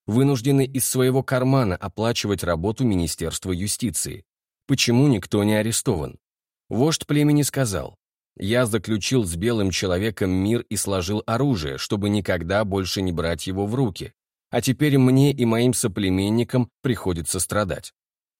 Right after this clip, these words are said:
Уайт уже понял, что предвзято настроенные и коррумпированные белые граждане никого из своего круга в убийстве индейцев не обвинят,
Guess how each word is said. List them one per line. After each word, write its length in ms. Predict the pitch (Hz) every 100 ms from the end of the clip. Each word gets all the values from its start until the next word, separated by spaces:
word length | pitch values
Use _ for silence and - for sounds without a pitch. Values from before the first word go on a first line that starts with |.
| _ _ _
Уайт 360 | - 101 123 120
уже 260 | 127 98 110
понял, 440 | 92 135 95 64
что 260 | - - 82
предвзято 640 | 80 95 85 90 113 117 -
настроенные 840 | 104 98 - 123 117 82 71 69
и 60 | 76
коррумпированные 760 | 101 101 95 131 127 117 107
белые 380 | 95 120 110 95
граждане 580 | 104 117 120 127 131 123 _ _
никого 560 | 143 147 147 143 143 98
из 160 | 80
своего 420 | - 92 92 90
круга 300 | 85 120 113
в 120 | 92 85
убийстве 500 | 82 92 90 87 82
индейцев 580 | 82 85 98 - 101
не 120 | 101 101
обвинят, 500 | 90 104 92 -